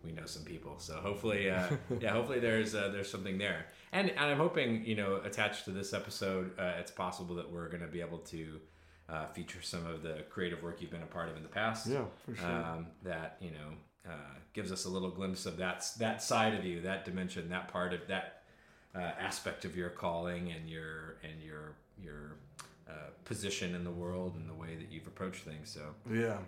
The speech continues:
Speaker 1: Ryan, I thank you for taking time to talk to us today. And, um, um, yeah.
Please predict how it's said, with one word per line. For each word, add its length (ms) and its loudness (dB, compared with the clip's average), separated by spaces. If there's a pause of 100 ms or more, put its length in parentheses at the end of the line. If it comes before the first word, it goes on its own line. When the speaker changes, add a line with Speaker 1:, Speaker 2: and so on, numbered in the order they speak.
Speaker 1:
Ryan, 260 6
I 220 4
thank 200 2
you 60 0
for 100 -6
taking 220 4
time 280 4
to 60 0
talk 260 2
to 120 -2
us 180 -2
today. 540 -2
And, 520 -2
um, 600 2 (640)
um, 640 -4 (240)
yeah. 280 -2